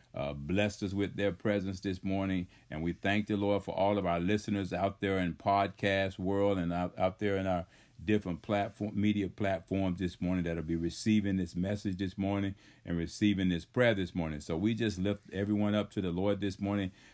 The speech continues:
Ask that you would just continue your steadfast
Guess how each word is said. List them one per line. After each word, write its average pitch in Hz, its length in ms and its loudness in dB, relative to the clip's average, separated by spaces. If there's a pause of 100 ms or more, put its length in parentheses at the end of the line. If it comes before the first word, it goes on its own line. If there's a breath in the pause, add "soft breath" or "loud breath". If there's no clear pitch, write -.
(120 loud breath)
Ask 104 280 2
that 95 160 -4
you 110 100 4
would 101 120 0
just 95 220 0
continue 110 580 0
your 90 220 0
steadfast 101 760 0